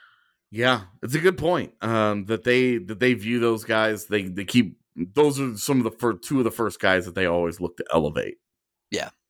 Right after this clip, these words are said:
Speaker 1: And they are okay, you know, like,
Speaker 2: That's a very
Speaker 1: obviously
Speaker 2: good way to put it, yeah.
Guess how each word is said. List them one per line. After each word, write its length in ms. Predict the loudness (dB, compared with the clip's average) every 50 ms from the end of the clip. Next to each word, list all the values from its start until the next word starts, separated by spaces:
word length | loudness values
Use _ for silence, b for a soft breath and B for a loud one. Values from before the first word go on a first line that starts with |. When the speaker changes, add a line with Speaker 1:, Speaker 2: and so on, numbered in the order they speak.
| _ _ _ _ _ _ _ _ _ _ _ _ _ _ _ _ _ _ _
Speaker 1:
And 880 | _ -2 0 0 2 2 2 0 0 0 -2 -2 -2 -2 -2 -4 -6 -12 _ _ _ _ _ _ _ _ _ _ _ _ _ _ _ _ _ _ _ _ _ _ _ _ _ _ _ _ _ _ _ _ _ _ _ _ _ -16
they 1200 | -14 -12 -6 -2 0 2 2 2 2 2 0 0 2 2 2 2 0 0 0 2 2 2 0 -2 -6 _ _ b b b b b b b b b b b b b b b b b b b b b b b b _ _ _ _ _ _ _ _ _ _ _ _ _ _ _ _ _ _
are 180 | -4 -2 2
okay, 400 | 2 0 0 0 -4 -8 -8 -10 -10 B B B B B B B _ _ _ _ _
you 140 | -2 0 2
know, 220 | 2 0 0 -2 -4
like, 320 | 0 0 0 0 0 -6 -16 _ _ _ _ _ _ _ _ _ _ _ _ _ _ _ _ -20 -12 -2 2
Speaker 2:
That's 180 | 2 2 2 2
a 40 | 2
very 140 | 4 4 4
Speaker 1:
obviously 140 | 4 2
Speaker 2:
good 180 | 0 -4 -2 -2
way 100 | -2 -2
to 80 | -2 -4
put 220 | -6 -6 -6 -6
it, 60 | -6 -8
yeah. 140 | -10 -12